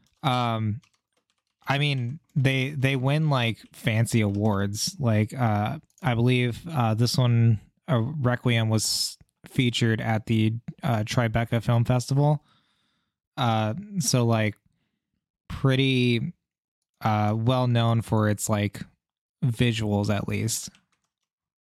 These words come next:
Um, so, I mean, th-, well known for that. This one comes out on the eighteenth.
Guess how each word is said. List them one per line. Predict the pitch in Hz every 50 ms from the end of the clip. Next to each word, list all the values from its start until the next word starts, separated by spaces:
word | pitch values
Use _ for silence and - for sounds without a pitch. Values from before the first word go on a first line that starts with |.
| _ _ _ _ _ _ _ _ _ _ _ _ _ _ _ _ _ _ _ _ _ _ _ _ _ _ _ _
Um, | - - 113 110 110 107 101 101 110 - _ _ _ _ _ _ _ -
so, | 147 - 135 127
I | 123 127
mean, | 131 131 131 127 139 160 190 190 - -
th-, | 190 190 185 185 202 - _ -
well | 190 165 170 170
known | 165 160 156 135
for | - 127
that. | 113 117 113 117 117 117 - 156 123
This | 135 139 - -
one | 151 143 131
comes | - 131 127 120
out | 127 127 123
on | 120 117
the | 113 110 -
eighteenth. | 113 117 113 - - - 131 135 135 139 135 - - -